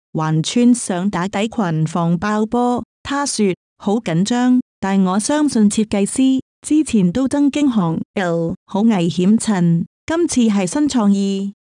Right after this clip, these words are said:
未見設計師之前有諗過爛佛壞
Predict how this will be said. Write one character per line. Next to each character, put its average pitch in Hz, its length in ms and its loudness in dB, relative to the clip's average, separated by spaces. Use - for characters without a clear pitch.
未 208 120 0
見 226 220 2
設 233 240 0
計 233 160 0
師 294 180 -2
之 294 280 0
前 202 200 0
有 180 140 0
諗 214 320 4
過 233 180 0
爛 175 240 2
佛 180 200 -4
壞 185 440 -2